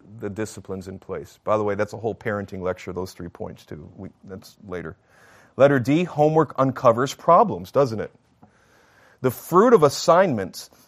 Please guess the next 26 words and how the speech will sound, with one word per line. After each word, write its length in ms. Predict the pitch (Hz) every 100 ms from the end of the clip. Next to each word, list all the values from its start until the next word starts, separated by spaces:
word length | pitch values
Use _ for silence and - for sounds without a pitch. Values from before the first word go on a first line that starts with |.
| -
is 180 | 120 -
further 440 | - 165 220 220
data 560 | 147 127 139 156 107 90
about 320 | 110 120 -
primary 760 | - 147 156 180 170 175 180 185
or 200 | 113 113
secondary 680 | - 185 - 147 113 107
problems 520 | 104 107 104 110 110 110
yet 320 | 131 170 -
needing 340 | 117 117 131
addressed. 720 | 156 156 208 - - - _ _ _ _ _ _ _ _ _
Uh, 240 | - 117 87
I 180 | 120 180
believe 420 | 143 135 127 117
as 280 | 120 120 110
you 180 | 117
interact 340 | 110 139 127 120
with 80 | -
Scripture 380 | - 143 -
with 100 | 107
homework, 440 | - 175 156 110 104
it's 120 | 117
gonna 180 | 127 113
turn 320 | - 147 123
God's 380 | 123 120 113 113
light 340 | 117 123 127